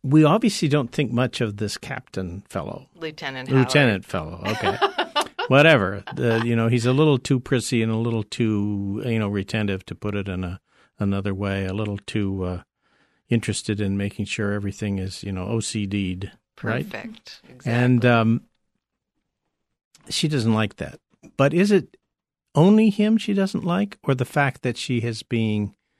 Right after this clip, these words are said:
Speaker 1: not finding support from either her mother or her father?
Speaker 2: This is a great question, Gil, and I'm really glad you brought that up. Anna is a free spirit, and she wants freedom. That is her, you know, reason to exist. She just wants freedom, and she hasn't been able to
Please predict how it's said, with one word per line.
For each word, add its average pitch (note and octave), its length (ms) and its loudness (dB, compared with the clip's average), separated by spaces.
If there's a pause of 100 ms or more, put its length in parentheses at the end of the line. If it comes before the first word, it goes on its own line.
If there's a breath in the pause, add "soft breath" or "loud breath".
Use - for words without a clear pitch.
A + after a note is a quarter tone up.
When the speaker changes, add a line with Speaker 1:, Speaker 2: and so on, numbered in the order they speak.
(300)
Speaker 1:
not A#2+ 200 0
finding A#2+ 300 0
support - 400 -4
from A2 220 -4
either A#2+ 320 -2
her A#2 100 -4
mother G#2+ 340 -4
or B2+ 300 -4
her - 160 -10
father? - 400 -12
Speaker 2:
This F#3+ 240 -10
is D3+ 140 -8
a C#3 80 -8
great C#3 400 -8
question, C3+ 460 -4
Gil, B2+ 180 -4
and C3 100 -4
I'm C3+ 120 -6
really C#3 220 -4
glad B2+ 260 -4
you B2+ 60 -6
brought B2 260 -4
that B2 160 0
up. B2 220 -2
Anna A3 280 4
is E3 200 2
a D#3 60 -2
free D3+ 240 -2
spirit, B2+ 600 -2 (580 loud breath)
and F3+ 120 -2
she G3+ 180 2
wants G#3 380 4
freedom. G#3 500 2 (300)
That G3+ 240 6
is G3 220 0
her, F3+ 600 2 (120)
you - 200 -10
know, C#3 220 -4
reason E3+ 720 -4
to D#3 360 -2
exist. E3 400 0
She F#3+ 140 0
just F#3 340 0
wants D#3+ 240 -2
freedom, D#3+ 400 -2
and C3 120 -2
she D#3+ 120 -2
hasn't D#3+ 300 -6
been D3+ 120 -4
able C#3 200 -4
to B2+ 160 -6